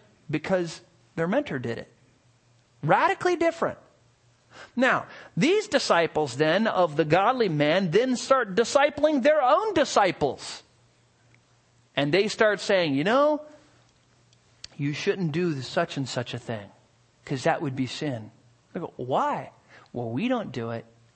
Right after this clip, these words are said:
and so-and-so doesn't do it, and everybody knows how godly he is." And legalism is born. Legalism's born.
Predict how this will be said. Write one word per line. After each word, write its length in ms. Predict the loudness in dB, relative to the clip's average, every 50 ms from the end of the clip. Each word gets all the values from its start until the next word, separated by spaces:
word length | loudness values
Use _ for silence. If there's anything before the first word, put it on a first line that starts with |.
| _
and 140 | -12 -12 -12
so-and-so 420 | -6 -4 -2 -2 -2 -4 -6 -8
doesn't 300 | -8 -8 -8 -8 -8 -8
do 140 | -8 -8 -8
it, 120 | -6 -6 -6
and 80 | -4
everybody 320 | -4 -4 -4 -4 -4 -4 -2
knows 200 | -4 -4 -4 -4
how 100 | -6 -6
godly 340 | -4 -4 -4 -4 -4 -6
he 220 | -10 -10 -10 -10 -12
is." 340 | -14 -16 -16 -18 -20 -20 _ _ _ _ _ _ _ _ _ _ _ _ _ _ _ _ _ _ _ -10
And 220 | -8 -6 -4 -4
legalism 460 | -4 -2 -2 -2 -2 -2 -4 -4 -6
is 100 | -6 -6
born. 340 | -6 -4 -4 -4 -4 -6 -8 -14 -20 _ _ _ _ _ _ _ _ _ _ _ _ _ _ _ _ _ _ _ _ _ _ _ _ -4
Legalism's 560 | -4 0 0 0 0 0 -2 -4 -6 -6 -4
born. 360 | -2 -2 -2 -2 -4 -6 -8